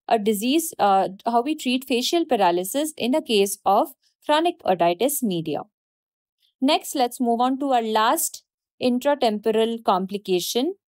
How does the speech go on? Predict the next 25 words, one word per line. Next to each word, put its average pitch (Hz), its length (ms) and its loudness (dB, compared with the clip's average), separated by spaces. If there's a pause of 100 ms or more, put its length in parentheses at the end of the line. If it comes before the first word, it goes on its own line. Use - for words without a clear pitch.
which 202 200 0
is 330 180 2
labyrinthitis. 180 1080 0 (320)
Now, 208 340 2
I 214 120 4
have 233 260 0
discussed 370 480 -2
labyrinthitis 226 920 2
in 214 240 2
much 202 300 0
more 330 100 4
details 220 480 0
in 208 160 -2
two 220 140 -6
separate 233 480 -2
videos. 190 540 0 (280)
One 233 300 0
is 285 140 0
on 240 280 0
labyrinthine 208 540 0
fistula 302 640 -2
and 208 180 -2
the 208 60 -4
second 220 360 -4
one 220 200 0